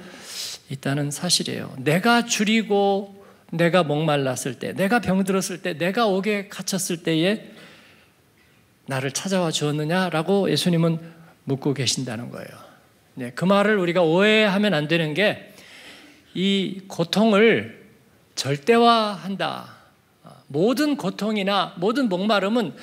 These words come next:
마치 예수님이 그런 것과 같이 절대화되어 있다. 그런 의미가 아닙니다. 그러면 무슨 의미냐면 생명을 살리는 일, 생명을 돌보는 일은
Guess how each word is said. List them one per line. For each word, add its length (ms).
마치 720
예수님이 520
그런 240
것과 260
같이 560
절대화되어 680
있다. 420
그런 380
의미가 640
아닙니다. 640
그러면 340
무슨 300
의미냐면 720
생명을 960
살리는 560
일, 340
생명을 600
돌보는 580
일은 520